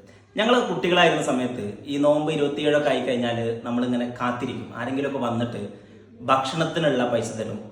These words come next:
പെരുന്നാളിൻ്റെ ഇറച്ചി വാങ്ങാനുള്ള പൈസ തരും. ഉമ്മയുടെ തലയിൽ ഭയങ്കര ആവ-, ഒരു ആവലാതിയായിരിക്കും, കുട്ടികൾക്ക് ഡ്രസ്സ് എടുക്കണമല്ലോ, കൊല്ലത്തിലൊരു ഡ്രസ്സാണല്ലോ കിട്ടുക,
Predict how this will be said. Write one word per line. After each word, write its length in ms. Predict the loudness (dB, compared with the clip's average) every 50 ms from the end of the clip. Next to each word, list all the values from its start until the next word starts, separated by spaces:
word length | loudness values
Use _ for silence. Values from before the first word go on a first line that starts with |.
| -12 -8 -6
പെരുന്നാളിൻ്റെ 520 | -4 -2 0 2 2 4 4 2 2 2
ഇറച്ചി 280 | 0 -2 -2 -2 0 2
വാങ്ങാനുള്ള 380 | 2 2 2 2 0 0 -2
പൈസ 240 | -2 -4 -4 -6 -6
തരും. 320 | -8 -6 -6 -8 -8 -12 -16 -20 -20 -20 -20 -20 _ -18 -10 -6
ഉമ്മയുടെ 360 | 0 2 6 6 8 8 8
തലയിൽ 280 | 8 6 6 4 4
ഭയങ്കര 340 | 4 2 2 2 2 4 4
ആവ-, 600 | 4 4 2 2 0 0 -2 -2 -2 -2 -2 -2
ഒരു 160 | 0 0 2
ആവലാതിയായിരിക്കും, 880 | 2 2 4 4 4 6 6 4 4 2 2 0 0 -2 -4 -8 -10 -10 -12
കുട്ടികൾക്ക് 400 | -10 -8 -4 -4 -4 -2 -4 -4
ഡ്രസ്സ് 260 | -4 -4 -4 -2 -2
എടുക്കണമല്ലോ, 460 | -2 -2 -2 -4 -4 -4 -4 -4 -4
കൊല്ലത്തിലൊരു 400 | -2 -2 -2 -2 -2 -2 -2 -2
ഡ്രസ്സാണല്ലോ 420 | -2 -2 -2 -2 0 0 0 0 -2
കിട്ടുക, 280 | -4 -6 -6 -8 -8